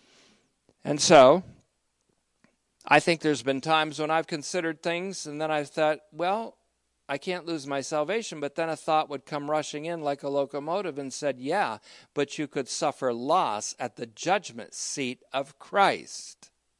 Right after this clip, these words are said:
And that became a pretty good motivation. And so, when Jesus told Peter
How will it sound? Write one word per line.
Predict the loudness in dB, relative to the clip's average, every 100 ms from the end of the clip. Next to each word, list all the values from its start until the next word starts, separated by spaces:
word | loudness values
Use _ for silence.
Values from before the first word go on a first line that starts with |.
| _ _ _ _ _ _ _ _ _
And | -10 -6 -2
that | -2 -2
became | -8 -8 -10 -10 -12 -16 _ _ _ _ _ _ _ _ _
a | _
pretty | -10 -8
good | -10
motivation. | -8 -10 -8 -8 -10 -16 -20 _ _ _ _ _ _ _ _ _ _ _ _ _ _ _ -4
And | -2 0
so, | 6 8 8 6 2 -12 -20 _ _ _ _ _ _ _ _ _ _ _ _ _ _ _ _ _ _ _ _ _ _ _ _ _ _ _ _
when | -8 -4
Jesus | 4 4 4 -2 -4
told | 4 6 6 0
Peter | 0 2 2 0 -2